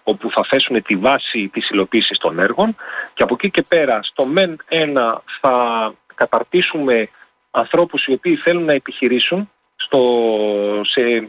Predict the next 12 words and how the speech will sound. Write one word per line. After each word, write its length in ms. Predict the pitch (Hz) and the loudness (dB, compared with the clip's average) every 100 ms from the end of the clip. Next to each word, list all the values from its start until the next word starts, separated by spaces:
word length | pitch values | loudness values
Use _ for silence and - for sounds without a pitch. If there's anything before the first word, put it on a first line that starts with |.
| - | -4
σε 120 | 135 | -2
επιχειρήσεις 540 | 120 - 123 143 - - | -2 0 2 2 -2 -2
που 80 | 160 | -2
έχουν 280 | 160 143 | 0 -2
σχέση 360 | 123 139 131 135 | 0 0 0 -2
με 120 | 127 | -2
τουρισμό, 400 | 123 113 110 131 | -2 -4 0 0
πολιτισμό, 680 | 127 113 95 95 107 185 226 - - - - - - | 0 -2 -4 -2 2 2 0 -8 -18 -18 -18 -18 0
και 120 | 180 | 0
στο 260 | - 147 | 2 2
άλλο 480 | 147 185 226 254 233 _ _ _ _ - | 4 2 0 -2 -4 _ _ _ _ -6
θα, 140 | - | 0